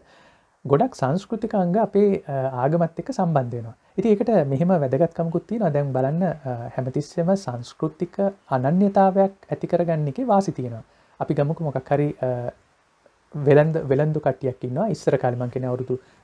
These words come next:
අ, දෙදාහකට තුන්දාහකට කලින් ඒ වෙළන්දන්ට ගනුදෙනු කරනකොට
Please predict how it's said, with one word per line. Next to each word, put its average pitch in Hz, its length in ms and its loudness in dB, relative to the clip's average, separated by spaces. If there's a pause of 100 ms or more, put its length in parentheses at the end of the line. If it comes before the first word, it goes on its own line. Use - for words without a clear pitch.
අ, 123 180 -6
දෙදාහකට 131 500 2
තුන්දාහකට 127 480 -2
කලින් 147 240 -4 (400)
ඒ 185 120 6
වෙළන්දන්ට 196 760 2 (560)
ගනුදෙනු 160 460 2
කරනකොට 196 420 -2